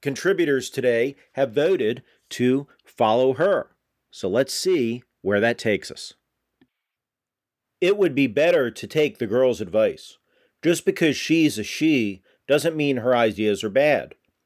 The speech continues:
She does make sense. "We'll try it your way,"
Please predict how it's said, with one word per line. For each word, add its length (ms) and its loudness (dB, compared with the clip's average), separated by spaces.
She 240 -4
does 400 0
make 240 -4
sense. 500 -4
"We'll 200 2
try 320 2
it 120 -2
your 220 0
way," 420 -2